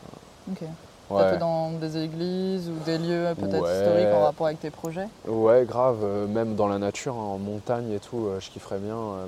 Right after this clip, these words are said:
Speaker 2: on avait parlé de ça, euh, avec des potes. Euh, moi, c'est un truc que j'y pense grave en ce moment parce que j'ai, j'ai pas pris de vacances, euh, depuis longtemps. Ou si c'est, si je prends des jours, des fois, c'est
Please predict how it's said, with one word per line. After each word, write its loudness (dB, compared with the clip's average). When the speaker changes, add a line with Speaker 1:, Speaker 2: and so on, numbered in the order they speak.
Speaker 2:
on -6
avait 0
parlé -2
de -14
ça, 0
euh, -4
avec -8
des -4
potes. -2
Euh, -4
moi, -4
c'est -6
un -4
truc -8
que -4
j'y -10
pense -6
grave 2
en -2
ce -12
moment -4
parce -8
que -6
j'ai, -6
j'ai -8
pas 4
pris -10
de -8
vacances, -2
euh, -2
depuis -12
longtemps. -8
Ou -12
si -8
c'est, -2
si -12
je -8
prends -6
des -2
jours, -2
des -2
fois, -2
c'est -4